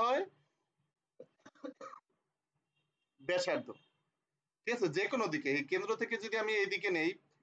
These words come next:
ওইদিকে যাবে না, কারণ হচ্ছে একটা শেপ আঁকছি তো এই জন্য। দেখো এই যে কেন্দ্র থেকে পরিধি পর্যন্ত যত দূরত্ব আঁকবো আমি, সব দূরত্বকে বলা হয় ব্যাসার্ধ। আর, আর একটা বৃত্তের ব্যাসার্ধ সমান হয়, আর ব্যাসও একটা বৃত্তের যতগুলি ব্যাস আঁকো না কেন। আর দেখো এই যে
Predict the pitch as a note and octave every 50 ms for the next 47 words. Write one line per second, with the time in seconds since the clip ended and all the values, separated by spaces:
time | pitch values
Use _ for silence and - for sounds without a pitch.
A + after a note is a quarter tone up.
0 | _ _ _ _ _ _ _ _ _ D3 D3+ D#3+ D#3+ D#3+ C#3 C#3 C#3 C#3 D#3+ E3+
1 | F3 F3 F3 E3 F3 E3+ E3+ E3 - - F3 F3 F3+ - _ _ _ _ _ _
2 | _ - - D#3+ D#3 - - D3+ C#3 E3 E3 D3 - - D#3 B2+ B2 B2 A#2+ A#2
3 | A2+ A2+ A#2 A#2 B2 A#2+ - B2+ A2+ G#2 - - - _ _ _ _ _ _ _
4 | _ _ - F3+ F#3+ F#3+ G3+ A3+ A3+ A#3 A3+ A#3 A3+ A3 G3+ G#3+ G#3 A3+ G#3+ A#3
5 | G#3 - A#3+ G#3+ - A3+ - A#3 F#3+ D#3+ F3 F3 F3 A#3+ A3+ F#3 G3 G3+ E3 -
6 | G#3 F3 D#3 C#3 C3 C3+ B2+ A#2+ A#2 - - _ _ _ _ _ _ _ _ -
7 | - F3+ E3 E3 D#3+ F#3 F#3 G3 G3 - G#3+ G3+ A3+ G#3 G3 G#3+ G#3 G#3 A#3 A#3
8 | F3 E3 D3 - - A#2 A2+ A#2+ C3 C#3 C#3 D3 C3+ D#3 D#3+ E3 E3 - F3+ D3+
9 | D#3 D3 - G3 F3+ F3 E3+ D3+ F3 E3+ E3 F3 F3+ - F#3+ E3+ E3+ E3+ F3 F#3+
10 | A3 B3+ F#4 - - _ _ _ _ _ _ _ _ _ - A#2+ B2+ A#2+ A#2+ B2+
11 | D3+ D#3+ F3 F3 - A3+ A3+ A3 G3 G3 G3+ - A3+ F#3+ G3+ G#3 - A#3 F#3 D#3
12 | E3+ E3 E3+ A#3+ B3 A#3+ A3 E3+ E3 E3 - F3+ D3+ D#3 D3 C#3 B2 B2 A2 A2
13 | - - _ _ _ _ _ _ _ _ _ - C#3+ C#3+ D3 D3+ D3+ - - -
14 | - - _ - F#3+ G#3 A#3 A#3 G#3+ G#3+